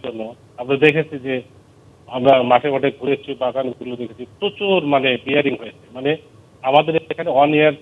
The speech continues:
আমরা বিবেচনায় নিয়ে এসেছি, সেটি ঈশ্বরদের ক্ষেত্রেও হয়তো বা সেটি, কিন্তু জানি না হয়তো বা,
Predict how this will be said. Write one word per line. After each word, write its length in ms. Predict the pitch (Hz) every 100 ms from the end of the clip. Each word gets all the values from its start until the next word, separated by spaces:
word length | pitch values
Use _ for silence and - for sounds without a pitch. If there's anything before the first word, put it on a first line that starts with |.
| - -
আমরা 220 | 131 131
বিবেচনায় 520 | 123 139 139 147 143
নিয়ে 140 | 143
এসেছি, 280 | 139 - 202 -
সেটি 300 | 175 208 208 - - - _ _ _ - -
ঈশ্বরদের 400 | 135 180 175 180
ক্ষেত্রেও 500 | 165 160 196 190 156
হয়তো 280 | 151 151 160
বা 160 | 156 -
সেটি, 300 | 151 151 135 - -
কিন্তু 200 | 131 139
জানি 280 | 147 151 160
না 140 | 165
হয়তো 260 | 131 135 135
বা, 200 | 135